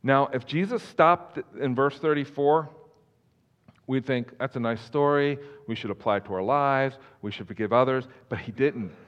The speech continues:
Jesus continued in verse thirty-five. This is the scary part. "So also my heavenly Father will do to every one of you if you do not forgive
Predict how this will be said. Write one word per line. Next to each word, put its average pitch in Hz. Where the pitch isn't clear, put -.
Jesus 147
continued 135
in 104
verse 120
thirty-five. 113
This 127
is 131
the 120
scary 120
part. 113
"So -
also 110
my 123
heavenly 143
Father 117
will 104
do 123
to 120
every 139
one 131
of 113
you 107
if -
you 110
do 143
not 123
forgive 113